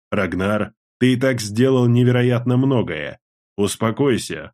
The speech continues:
отдохни, расслабься.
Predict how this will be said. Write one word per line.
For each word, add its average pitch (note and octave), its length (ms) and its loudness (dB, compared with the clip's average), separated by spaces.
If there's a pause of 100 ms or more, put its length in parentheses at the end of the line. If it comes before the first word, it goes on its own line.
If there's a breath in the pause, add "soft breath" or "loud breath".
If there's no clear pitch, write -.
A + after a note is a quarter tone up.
(120)
отдохни, G#2+ 760 -2 (380)
расслабься. B2 920 -4